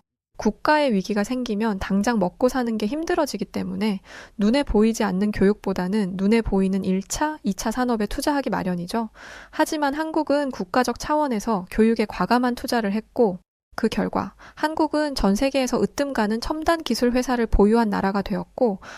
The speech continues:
한국에 있는 모든 국민들은 최첨단 기술의 수혜를 받을 수 있게 되었습니다.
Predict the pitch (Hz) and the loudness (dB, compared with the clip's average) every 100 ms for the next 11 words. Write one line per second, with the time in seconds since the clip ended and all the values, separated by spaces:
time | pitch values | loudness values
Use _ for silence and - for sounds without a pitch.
0 | - - 294 302 294 - 226 202 190 208 | -8 -4 -2 0 0 0 0 2 2 2
1 | 247 226 202 214 202 190 262 320 - 302 | 2 0 0 2 0 0 -2 -2 -2 0
2 | 311 285 277 240 190 - 196 - 285 277 | 0 -2 -2 -2 -4 -2 -2 -2 0 2
3 | 262 208 185 190 - 165 - 262 277 - | 2 0 0 -2 -6 -6 0 0 0 -2
4 | 185 - 185 185 - | -2 -4 -8 -8 -8